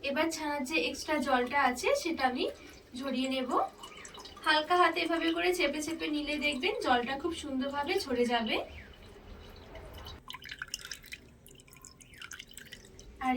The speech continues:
এই সেম কাজটা কিন্তু আপনারা কাপড়ের মধ্যে নিয়েও কিন্তু ঝুলিয়ে এভাবে করে জলটা ঝরিয়ে নিতে পারেন। যেভাবে সুবিধা মনে হয় সেভাবে করলে হবে।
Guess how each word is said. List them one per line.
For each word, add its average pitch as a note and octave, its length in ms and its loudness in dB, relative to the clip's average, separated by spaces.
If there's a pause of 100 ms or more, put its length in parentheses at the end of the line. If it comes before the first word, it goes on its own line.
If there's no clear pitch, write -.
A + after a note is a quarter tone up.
এই E4 140 0
সেম C#4 200 -2 (120)
কাজটা B3+ 300 2 (100)
কিন্তু C4 200 -2 (100)
আপনারা C4+ 300 0 (440)
কাপড়ের C4+ 520 2
মধ্যে D4+ 240 2 (140)
নিয়েও B3 260 4 (120)
কিন্তু C4 220 -4 (140)
ঝুলিয়ে B3 380 2 (160)
এভাবে C4 280 -2 (100)
করে C4+ 180 0 (500)
জলটা A3+ 320 2 (120)
ঝরিয়ে B3+ 340 0
নিতে C4 280 -4
পারেন। C4+ 240 2 (380)
যেভাবে E4 380 4 (120)
সুবিধা D#4 280 0 (100)
মনে D4+ 180 -2
হয় A4+ 220 2
সেভাবে C4 340 2 (100)
করলে C#4 240 0 (100)
হবে। D4+ 240 0